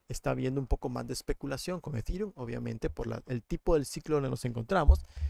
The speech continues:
Entonces van a venir a especular con los E T Fs de Ethereum, por lo cual vamos a ver que los flujos van a mejorar. De hecho, aquí vemos de que todos, eh, básicamente, eh, han intentado comprar. Eh, algunos se van en cero, pero ya son pocos. Antes casi que todos, hasta BlackRock se iba en cero.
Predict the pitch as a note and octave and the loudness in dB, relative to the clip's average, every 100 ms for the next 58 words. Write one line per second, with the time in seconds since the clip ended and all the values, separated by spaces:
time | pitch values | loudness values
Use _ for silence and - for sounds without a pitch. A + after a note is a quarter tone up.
0 | - F3 F3+ E3 G3 D3+ C3+ C#3 C3 B2 | -4 -6 -2 0 0 2 2 2 0 -2
1 | C3+ - _ D3 - C#3+ C3 B2+ - D3+ | -6 -8 _ -2 -2 2 2 2 2 0
2 | D#3+ - - D3 - C3 A#2+ B2 A#2 A#2 | 0 -4 -4 -4 0 -2 -2 -6 -4 -2
3 | A2+ - - - E3 G3+ - D#3 C3+ C#3 | -2 -2 -10 -4 0 0 2 2 2 0
4 | - C3+ C#3 B2+ A#2 - D3 D#3 C3+ B2 | -2 -2 -2 -2 -6 -4 -4 -4 -2 -4
5 | A#2+ A#2 G2+ - - - _ _ _ _ | -4 -6 -8 -12 -16 -20 _ _ _ _
6 | _ A#2+ A#2 A#2 - C3+ C3 B2+ C#3 C3 | _ -4 -2 0 4 4 4 -2 -2 -2
7 | B2+ A#2+ - C#3+ D3+ E3+ D#3+ - - A2+ | -4 -6 -2 4 6 6 4 0 -6 -4
8 | A2 A2 A#2 B2+ C3 A#2 A2 D#3+ F3+ _ | -4 -6 -10 -8 -6 -4 -4 -6 -8 _
9 | _ B2+ A#2 A#2 - - B2 C3 B2+ A#2 | _ -4 -2 -2 -4 -4 -4 -4 -4 0
10 | A#2+ A#2+ B2 G#3 B3 - A#2 A2+ A2+ G3 | 0 0 2 2 2 -4 -10 -6 -4 -2
11 | A#3 D#3+ D3+ C3 - F3+ - - A2+ A#2 | -2 0 -2 -2 -4 -4 0 0 0 -2
12 | - B2 C3 - F3 - - - - A#2+ | -4 -2 -2 0 -2 -4 -18 -14 -8 -8
13 | - - B2 - - - E3 C3+ D3 G#2+ | -8 -8 -8 -6 -10 2 4 4 0 -10
14 | A#2 A2+ C#3+ - A2+ A#2+ A2+ A#2+ B2 | -6 0 0 0 -8 -6 -6 -4 -6